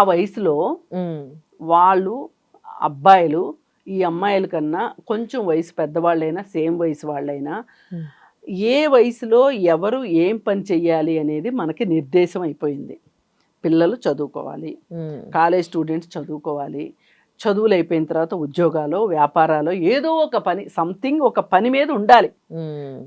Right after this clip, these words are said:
Speaker 1: అంతేగాని ఖాళీగా అయితే ఎవరు ఉండరు కదండి.
Speaker 2: మ్మ్.
Speaker 1: పెళ్లి కోసం, పెళ్లి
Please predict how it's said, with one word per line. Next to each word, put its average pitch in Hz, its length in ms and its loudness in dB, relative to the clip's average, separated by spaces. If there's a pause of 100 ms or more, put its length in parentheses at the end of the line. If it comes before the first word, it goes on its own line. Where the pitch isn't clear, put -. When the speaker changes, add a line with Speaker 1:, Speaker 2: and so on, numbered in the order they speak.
(240)
Speaker 1:
అంతేగాని 240 480 6
ఖాళీగా 262 340 10
అయితే 269 100 2
ఎవరు 220 260 4
ఉండరు 190 160 0
కదండి. 160 420 -4
Speaker 2:
మ్మ్. 160 220 -10 (220)
Speaker 1:
పెళ్లి 240 280 6
కోసం, 247 380 6
పెళ్లి 233 240 4